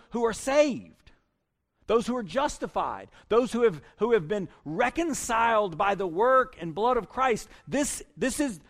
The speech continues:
this is the good guys and girls. And he's writing to them and says, "Inside of you,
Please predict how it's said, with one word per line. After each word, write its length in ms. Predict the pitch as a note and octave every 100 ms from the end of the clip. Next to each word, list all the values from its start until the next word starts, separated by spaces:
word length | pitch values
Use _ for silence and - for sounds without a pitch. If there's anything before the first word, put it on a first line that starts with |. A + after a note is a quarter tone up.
| _
this 180 | B3+ -
is 140 | D4+ F#3
the 100 | G3
good 420 | E3 - F4 D4+
guys 760 | D4 C4 A#3+ F#3 C3 - - - _
and 160 | G3+ G#3+
girls. 840 | C4+ C#4+ A#3+ D#3+ A2+ - - - _ _ -
And 100 | F3
he's 160 | G3+ E3+
writing 400 | A#3 D4+ D4+ C#4
to 80 |
them 320 | G#3 F3+ F3 E3+ -
and 160 | G3 G#3
says, 380 | - A#3 A3 - -
"Inside 840 | A3+ A3 - - C4+ B3 C#4+ E4+
of 180 | C4 C#3
you, 460 | C#3+ C#3 C#3+ F#3